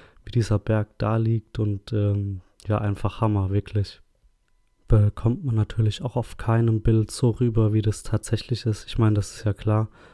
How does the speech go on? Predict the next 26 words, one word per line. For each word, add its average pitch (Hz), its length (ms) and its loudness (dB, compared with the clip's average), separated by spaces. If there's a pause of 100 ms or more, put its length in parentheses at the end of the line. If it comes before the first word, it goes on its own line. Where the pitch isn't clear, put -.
(140)
auf - 180 -8
Bildern 113 320 4
sieht's - 220 -6
immer 120 200 0
ein 110 60 2
bisschen 107 300 -2
anders 110 320 -2
aus, 110 400 -4
äh, 151 40 -12
oder 107 720 0
ja, 98 140 0
die 101 180 -4
Wahrnehmung 107 400 0
ist - 160 -8
anders 110 420 -2
und 101 240 -6
es - 120 -18
sieht - 180 -6
einfach 104 380 -4
kleiner 110 500 0
aus, 107 280 -2
aber 98 140 -2
es 98 140 -6
ist - 100 -14
einfach 104 300 -2
wirklich, 107 540 -2